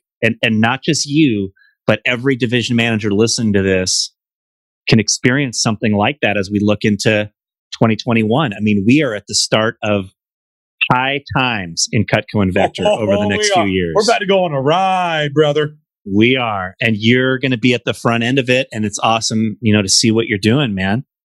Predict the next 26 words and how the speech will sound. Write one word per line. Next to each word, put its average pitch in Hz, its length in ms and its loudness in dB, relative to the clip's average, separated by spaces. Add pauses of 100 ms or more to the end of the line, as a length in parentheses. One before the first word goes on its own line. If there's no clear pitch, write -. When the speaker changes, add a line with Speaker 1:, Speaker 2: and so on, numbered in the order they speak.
(340)
Speaker 1:
You 127 120 6
got 143 180 0
anything 175 340 -2
else 160 240 -2
you 160 60 4
wanna 160 180 0
share 151 240 0
with 165 120 -2
the 147 100 2
audience? 175 680 -2 (1120)
Speaker 2:
What 135 120 -2
you 127 80 4
appreciate 151 480 0
appreciates. 131 880 -2 (320)
You 131 100 2
know, 131 160 4
it's 131 160 -4
impossible 139 680 -2
for, 143 380 0 (160)
for 135 400 0 (340)
anxiety 143 960 2
and 135 180 -2
gratitude. 135 760 0
It's 135 140 -4
impossible 143 760 -2
for 131 360 0